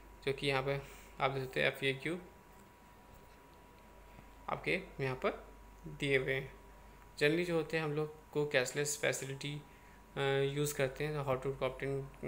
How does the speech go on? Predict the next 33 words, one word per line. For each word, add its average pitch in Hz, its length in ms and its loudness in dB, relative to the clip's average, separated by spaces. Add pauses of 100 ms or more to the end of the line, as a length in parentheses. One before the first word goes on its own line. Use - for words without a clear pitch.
(220)
cashless 131 320 0
facility, 131 360 -2
तो 143 60 -2
हमें 131 200 0
ये 131 160 2
स्टेप्स - 520 -4
को 147 140 -2
क्या 139 160 0
करना 135 200 -2
पड़ेगा, 143 360 -2 (580)
ये 165 140 0
फॉलो 160 540 4 (640)
करना 139 360 2 (840)
पड़ेगा। 131 460 6 (1120)
तो 143 60 -2
दोस्तों, 160 400 2 (580)
मैंने 143 200 6
आपको 151 140 4
बताया 143 340 4
कि 147 420 -2 (100)
Paramount 135 360 2
टीपीए 139 460 0 (340)
की 143 100 2
websites 143 520 6
के 151 120 2
बारे 143 260 4
में 165 140 0 (600)
किस 139 160 2
तरह 139 120 6
से 147 160 2
यूज़फुल 139 540 0
है 160 200 -2 (200)
और 131 380 0